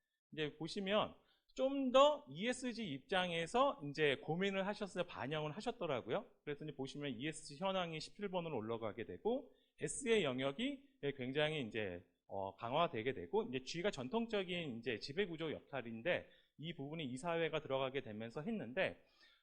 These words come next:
어, 이제 서두에 말씀드렸던 것처럼 어떤 부분들이 조금 아쉽다라고 이제 말씀을 드리게 되면 이게 이제 저희 그 행정 영역에도 약간 조심스러-,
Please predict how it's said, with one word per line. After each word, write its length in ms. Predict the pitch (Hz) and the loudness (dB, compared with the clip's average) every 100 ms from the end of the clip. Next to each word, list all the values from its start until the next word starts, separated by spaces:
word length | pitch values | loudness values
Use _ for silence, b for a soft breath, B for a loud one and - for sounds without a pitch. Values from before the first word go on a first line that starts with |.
| - | -4
어, 300 | 135 143 143 | 0 2 0
이제 420 | 147 156 139 127 - _ | -2 -2 -2 -4 -12 _
서두에 440 | - 226 240 220 | -4 -2 2 2
말씀드렸던 640 | 180 95 170 160 160 151 143 | 2 -2 -6 -4 -2 -2 -2
것처럼 500 | 120 - 151 175 90 | -4 -4 -2 -2 -2
어떤 380 | 101 - 233 233 | -6 -2 -2 0
부분들이 680 | 156 147 170 165 156 156 147 | -2 -4 -6 -4 -4 -2 -4
조금 280 | 190 175 156 | -4 -4 -4
아쉽다라고 1080 | 92 104 - _ - 151 143 - 123 117 123 | -4 -8 -12 _ 2 2 0 -2 -4 -2 -4
이제 100 | 123 | -4
말씀을 340 | 90 - 139 | -6 -8 -8
드리게 220 | 123 113 | -6 -8
되면 340 | 107 110 175 123 | -8 -6 -6 -6
이게 180 | 127 156 | -6 -4
이제 260 | 135 131 123 | 0 -2 -2
저희 320 | 127 143 135 | -4 -4 -6
그 120 | - 123 | -8 -6
행정 720 | 247 254 262 247 233 214 190 | -2 0 2 2 0 -2 -2
영역에도 580 | 110 117 147 147 143 170 | -2 -2 -4 -2 -6 -6
약간 220 | - 160 | -6 -8
조심스러-, 460 | - 165 180 165 | -8 -10 -12 -12